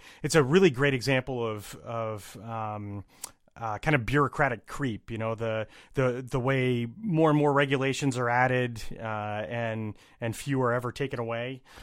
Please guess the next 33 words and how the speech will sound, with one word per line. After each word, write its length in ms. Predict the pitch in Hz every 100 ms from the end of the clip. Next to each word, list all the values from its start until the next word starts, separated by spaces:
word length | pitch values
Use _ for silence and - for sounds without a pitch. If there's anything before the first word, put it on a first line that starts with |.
| - _ _
Um, 540 | 117 113 110 110 110 107
but 160 | - 156
the, 220 | 156 135
the 120 | 131
overview 540 | 180 202 202 147 160 143
of 120 | 135
it, 100 | 131 131
it's, 340 | 135 113 - -
it, 200 | 156 139 143
it's 140 | 147
a 60 | 147
multi-step 520 | 156 175 156 - 143
process. 520 | 147 127 - 120 113
It, 140 | 123 113
it 140 | 131
really 180 | 151 147
kind 160 | 151
of 80 | 135
begins 680 | 120 113 127 127 123 113 - - - _
when 760 | 127 127 120 120 117 117 113 113 - -
the, 340 | 131 123 117 113
the 80 | 117
services 500 | - 160 143 151 127
identify 1000 | 127 120 135 131 - 135 127 123 120 117 113 - _ _
a, 480 | 127 123 117 117 120
a 120 | 131
capability 580 | - 165 143 139 123 110
gap. 420 | 101 101 92 - - - - -
Uh, 480 | 113 110 107 113 107 131 _ _ - -
and, 580 | 127 120 117 113 110 101 -
and 120 | 147
that 120 | 139 135
could 200 | 139